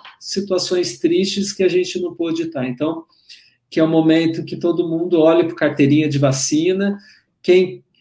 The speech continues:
quem puder e concordar, f-, façam, depois de quatorze dias, a vacinação contra a gripe. E a gente tem um período ainda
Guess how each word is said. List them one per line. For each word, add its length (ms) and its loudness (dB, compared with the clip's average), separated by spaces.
quem 380 0
puder 360 0
e 80 2
concordar, 720 0
f-, 140 -14
façam, 560 0
depois 320 -2
de 80 -6
quatorze 560 -4
dias, 300 -2
a 40 -4
vacinação 680 -6
contra 260 -4
a 40 0
gripe. 680 -4
E 80 4
a 60 4
gente 380 2
tem 220 2
um 100 0
período 500 4
ainda 640 -2